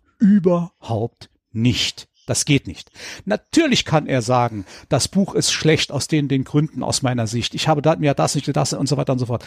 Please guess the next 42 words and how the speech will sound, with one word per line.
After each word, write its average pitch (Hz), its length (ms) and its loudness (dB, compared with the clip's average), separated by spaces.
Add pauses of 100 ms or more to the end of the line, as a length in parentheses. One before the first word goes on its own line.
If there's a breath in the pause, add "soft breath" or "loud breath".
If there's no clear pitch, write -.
(160 loud breath)
Das 135 160 0
ist - 180 -6
alles 185 240 2
überhaupt 156 220 -2
gar 151 80 0
kein 135 160 -2
Problem. 156 440 0 (280 loud breath)
Das 135 180 2
kann 147 220 2
er 123 100 2
machen. 113 340 -4 (400 loud breath)
Aber 110 200 0
die 76 140 -2
Art 80 200 2
und 120 140 -4
Weise, 127 320 0
wie 123 60 4
er 110 60 2
Sebastian 113 440 0
als 117 140 -4
Person 139 420 0
angeht, 95 480 -6
da 92 80 -4
bin 113 120 -2
ich - 180 -4
raus. - 440 -6 (140)
Da 117 100 -2
bin 135 160 0
ich - 220 -6
wirklich 165 480 0
raus 123 260 0
und - 220 -6
er 151 180 4
disqualifiziert - 800 -2
sich - 140 -8
für - 140 -6
mich - 340 -4 (260 soft breath)
dahingehend 117 560 0 (300 loud breath)
voll 185 400 2
und 165 240 0
ganz, 131 380 0 (360 loud breath)
was - 320 0